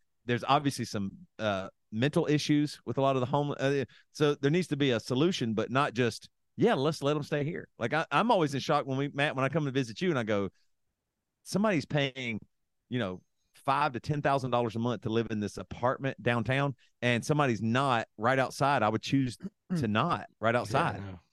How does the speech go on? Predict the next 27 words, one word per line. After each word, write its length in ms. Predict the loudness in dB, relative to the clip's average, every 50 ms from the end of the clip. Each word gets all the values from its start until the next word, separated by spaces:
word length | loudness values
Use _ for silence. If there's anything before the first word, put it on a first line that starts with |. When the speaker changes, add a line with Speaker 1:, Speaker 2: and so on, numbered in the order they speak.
| _ _ _ _ _
Speaker 1:
I 80 | 2 4
would, 120 | 4 4
Speaker 3:
Yeah. 100 | 4 2
Speaker 1:
I 40 | 2
would 160 | 2 2 2 2
get 100 | 2 2
a 60 | 0
tent 520 | 0 0 2 2 2 0 0 -4 -12 -20 _ _ _ _ _ _ _ _
and 460 | -2 0 2 2 2 2 0 -2 -4 -6 _ _ _ _
sleep 480 | -14 -14 -6 2 2 4 4 2 0 -6 _ _ _ -2
in, 340 | 0 0 0 0 -2 -6 -14 _ _
I'd 200 | -8 -8 -8 -8
be, 180 | -6 -6 -6 -6
live 260 | -2 0 2 2 2
in 100 | 0 -2
Seattle 760 | 0 0 0 0 0 0 -2 -4 -4 -4 -2 -2 -4 -6 -8 -10 _ _ _ _ _ _ _ _ _ _ _
for 100 | -4 -4
free. 360 | 0 2 2 2 0 -2 -4 -8 _ _ _ _ _ _
Why 180 | _ 2 2 4
would 160 | 4 2 2
you 160 | 0 -2 -2 0 0
ever 400 | 2 2 4 4 2 2 2 0 -4 _ _ _
pay 100 | 0 0
for 160 | 2 2 0 0
a 140 | 0 -4 -6 -4
nice 380 | -2 -2 -2 -4 -6 -14 -20 _ _ _ _ _ -10
apartment? 500 | -10 -6 -2 -2 -2 -2 -4 -8 -14